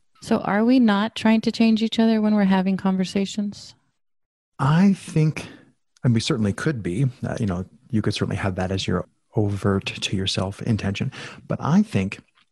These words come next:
Speaker 2: I should say, at least all the conversations that I'm really drawn to, neither of the two or N people are interested in trying to change the other, but the change happens. So the conversion doesn't require somebody to try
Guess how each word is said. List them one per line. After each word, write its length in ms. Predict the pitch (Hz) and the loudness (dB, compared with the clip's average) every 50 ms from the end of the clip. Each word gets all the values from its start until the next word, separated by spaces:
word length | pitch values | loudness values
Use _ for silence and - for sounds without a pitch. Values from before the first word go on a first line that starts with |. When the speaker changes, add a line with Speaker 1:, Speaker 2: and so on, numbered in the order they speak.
| _ | _
Speaker 2:
I 80 | - 101 | -6 -4
should 160 | 98 - 147 | -2 -2 0
say, 100 | - 120 | 0 0
at 60 | - | 0
least 180 | 127 123 - - - | 0 -2 -2 -2 -2
all 100 | - 135 | 0 0
the 60 | 143 | 0
conversations 520 | - 131 113 104 101 - 113 - - 107 | 0 0 0 0 0 0 0 0 0 -2
that 100 | 85 92 | 0 0
I'm 200 | 95 104 107 107 | 2 2 4 4
really 220 | 107 110 98 95 87 | 4 2 2 0 -2
drawn 360 | 87 - 90 90 95 104 110 | -2 -2 0 2 2 2 2
to, 300 | 104 104 101 95 92 95 - - - - - - - - - _ _ | 2 0 0 0 0 -2 -6 -12 -18 -20 -20 -20 -20 -20 -20 _ _
neither 560 | 120 110 113 110 117 127 127 131 120 110 107 | 2 2 2 4 2 2 2 2 2 2 0
of 300 | 104 - 101 101 92 95 | 0 0 -2 -2 -2 -2
the 140 | - 104 101 | -2 -2 -2
two 320 | - - - 110 104 98 95 | -2 -2 -2 0 0 2 2
or 100 | 95 90 | 2 0
N 440 | 71 101 101 98 98 95 95 95 - | 0 0 0 0 2 2 2 0 0
people 380 | - - 113 110 - 95 92 - | -2 -2 -2 0 0 -2 -2 0
are 100 | - 117 | 0 2
interested 360 | 123 147 165 170 151 - 131 | 2 4 2 2 0 0 0
in 260 | 117 107 101 98 92 - | 2 2 0 -2 -4 -6
trying 500 | - - - 123 127 143 156 147 135 123 - | -10 -6 -2 2 2 4 4 4 4 2 2
to 100 | - 107 | 0 -2
change 360 | - - - 110 107 104 90 | -2 0 2 2 2 2 2
the 120 | 107 101 | 2 0
other, 320 | 95 90 87 - 64 - - - | 0 0 -2 -4 -6 -6 -6 -6
but 180 | 110 107 - _ 117 | -8 -8 -8 _ -4
the 120 | 104 104 98 | -4 -4 -4
change 680 | - - - - - 131 131 131 127 127 120 120 110 - | -4 -4 -6 0 2 4 4 6 6 6 4 4 2 0
happens. 1000 | - - - - - - 117 120 131 - - 95 90 92 110 131 127 - - - - - - - - - - - - _ | -4 -8 -10 -12 -8 -4 -4 -4 -4 -4 -4 -2 -2 0 0 0 0 0 -2 -4 -8 -14 -20 -20 -20 -20 -20 -20 -20 _
So 240 | - - - 113 104 | -12 -4 0 0 0
the 160 | 95 95 98 | 0 0 -2
conversion 1080 | - - - - 101 98 92 95 101 104 110 117 117 107 113 104 98 95 95 92 92 - _ _ _ _ _ _ _ _ | -4 -4 -2 0 0 0 2 2 0 2 2 2 2 2 2 2 4 2 2 0 -2 -4 _ _ _ _ _ _ _ _
doesn't 300 | - 113 107 113 104 98 | -2 0 0 0 0 0
require 560 | 98 95 - - - - 98 101 104 101 92 92 | -2 -4 -4 -4 -4 -2 0 0 0 0 -2 -2
somebody 340 | - - 101 95 98 95 | 0 0 2 2 2 0
to 100 | 85 92 | -2 -2
try 800 | - - - - - - 98 92 92 98 98 95 92 92 95 95 | -4 -4 -6 -8 -6 -6 -4 -2 0 0 0 0 0 -2 -4 -6